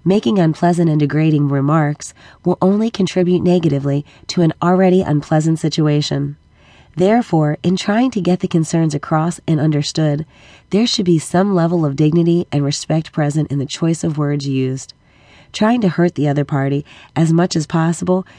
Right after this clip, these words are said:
may seem satisfactory for the moment, but it's rarely a good long-term solution and might even damage the relationship beyond repair.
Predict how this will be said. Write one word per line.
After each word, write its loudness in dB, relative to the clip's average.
may 4
seem 2
satisfactory 0
for -2
the 0
moment, 2
but 0
it's 0
rarely 2
a 2
good 2
long-term 2
solution -2
and 4
might 2
even 2
damage 2
the -2
relationship 0
beyond 0
repair. -2